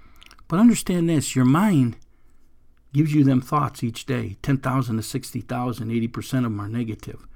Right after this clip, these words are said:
But folks, this is how your mind works. Your thoughts actually control your feelings. So if eighty percent of them are negative, you're gonna be negative all day. That's why you gotta reframe your mindset,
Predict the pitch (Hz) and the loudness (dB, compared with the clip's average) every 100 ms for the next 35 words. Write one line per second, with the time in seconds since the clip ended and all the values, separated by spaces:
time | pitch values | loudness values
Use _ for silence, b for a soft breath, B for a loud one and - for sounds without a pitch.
0 | b b b - 139 - 180 - - - | b b b -8 -8 -4 -4 -4 -12 -8
1 | 202 185 - 175 147 143 143 123 175 135 | -4 -2 -2 2 2 4 2 2 0 -4
2 | - - B - 139 - - 196 196 135 | -10 -18 B 0 0 0 -2 -2 -2 -4
3 | - - - b b - 143 139 - 147 | -6 -10 -14 b b -4 -2 -2 -2 0
4 | 147 147 135 - 139 131 113 - 147 143 | 0 0 -2 0 2 2 0 0 2 2
5 | 104 101 - - b b b b - 156 | 0 -6 -14 -20 b b b b -8 -2
6 | 139 156 208 233 147 135 170 170 131 131 | 0 2 4 4 2 -2 0 2 2 2
7 | 113 117 196 170 - 104 98 - b b | 2 2 2 0 -2 -6 -8 -12 b b
8 | b - 240 165 135 147 175 180 - 107 | b 4 6 6 6 4 4 2 -2 -2
9 | 98 95 98 95 92 b b - 185 - | -4 -8 -10 -12 -14 b b -6 -4 0
10 | 220 196 147 139 127 139 160 - 147 180 | 2 2 4 4 4 4 2 0 0 2
11 | 127 117 b b - 131 123 123 143 214 | 2 0 b b -4 0 2 2 4 2
12 | 156 - - - | 0 -4 -8 -10